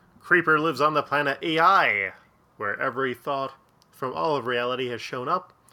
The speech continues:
and our narrator is Ryder, where he normally exists in the information field,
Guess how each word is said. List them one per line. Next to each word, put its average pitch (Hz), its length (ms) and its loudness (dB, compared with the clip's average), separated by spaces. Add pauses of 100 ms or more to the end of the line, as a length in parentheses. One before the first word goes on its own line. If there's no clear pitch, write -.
(120)
and 123 120 -8
our 120 180 0
narrator 117 600 -2
is 110 240 -8
Ryder, 92 720 -2 (880)
where 113 480 -8
he 135 140 -10
normally 139 380 -4
exists 123 380 -8
in 135 140 -10
the 123 140 -10
information 131 560 -10
field, 131 400 -8